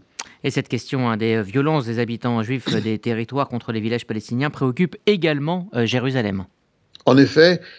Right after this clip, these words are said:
Speaker 2: à Jérusalem, où le ministre de la Défense, Yoav Gallant, le chef d'état-major, le chef des renseignements et le premier ministre Benjamin Netanyahou ont participé à une réunion sur les décisions à prendre pour endiguer ces phénomènes de violence.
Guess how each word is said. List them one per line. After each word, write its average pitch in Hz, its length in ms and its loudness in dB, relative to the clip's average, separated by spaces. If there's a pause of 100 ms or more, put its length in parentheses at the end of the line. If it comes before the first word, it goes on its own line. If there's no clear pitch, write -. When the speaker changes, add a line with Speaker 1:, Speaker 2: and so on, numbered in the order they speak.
(160)
Speaker 2:
à 160 120 6
Jérusalem, 147 540 4
où 127 80 2
le 113 100 0
ministre 127 460 0
de 92 100 -4
la 92 140 2
Défense, 156 460 -2
Yoav 82 260 -2
Gallant, 147 480 4
le 95 100 -2
chef 110 260 4
d'état-major, 135 800 2
le 90 140 0
chef 110 280 4
des 98 120 4
renseignements 131 720 4 (340)
et 95 80 0
le 98 120 6
premier 127 320 8
ministre 135 480 8
Benjamin 123 400 2
Netanyahou 139 720 6
ont 135 100 4
participé 151 640 2
à 139 80 8
une 120 120 2
réunion 143 560 4 (200)
sur 202 360 6
les 113 120 6
décisions 143 540 2
à 101 80 0
prendre 143 480 4 (240)
pour 143 180 6
endiguer 143 460 6
ces 131 160 0
phénomènes 135 460 2
de 139 100 6
violence. 123 600 2